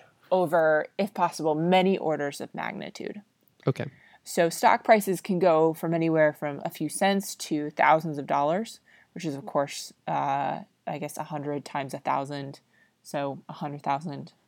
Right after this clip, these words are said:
Speaker 1: uh, you know, a factor of a hundred thousand from the low end to the high end.
Speaker 2: Whereas if I said, "Hey, Katie, give me a number between one and nine," the leading digit would be the only digit. And so if you were a perfect random number generator,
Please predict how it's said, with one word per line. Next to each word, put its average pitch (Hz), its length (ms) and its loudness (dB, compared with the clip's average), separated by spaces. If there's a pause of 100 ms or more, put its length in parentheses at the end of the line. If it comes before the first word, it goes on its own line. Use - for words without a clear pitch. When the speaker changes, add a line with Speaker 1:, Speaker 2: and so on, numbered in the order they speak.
(160)
Speaker 1:
uh, 147 420 -6 (640)
you 160 80 -6
know, 143 80 -4
a - 60 -2
factor 180 360 6
of 170 60 2
a 165 60 0
hundred 165 280 0
thousand 151 420 4
from 151 120 -6
the 147 100 -4
low 147 220 2
end 143 180 -2
to - 60 -12
the - 100 -6
high - 340 -2
end. - 200 -10 (880)
Speaker 2:
Whereas 143 320 6
if 131 100 2
I 143 100 6
said, 123 380 6
"Hey, 135 160 4
Katie, 135 340 4
give 120 140 4
me 123 100 8
a 117 40 6
number 113 220 4
between 110 380 2
one 110 220 2
and 101 180 -2
nine," 98 480 -2 (560)
the 123 200 4
leading 127 380 6
digit 120 340 4
would 123 320 4
be 123 200 4
the 110 180 4
only 143 300 8
digit. 98 480 -4 (380)
And 120 160 4
so 117 260 6
if 113 180 2
you 120 80 2
were 110 100 4
a 104 60 0
perfect 110 320 -2
random 104 280 0
number 180 220 4
generator, 104 540 0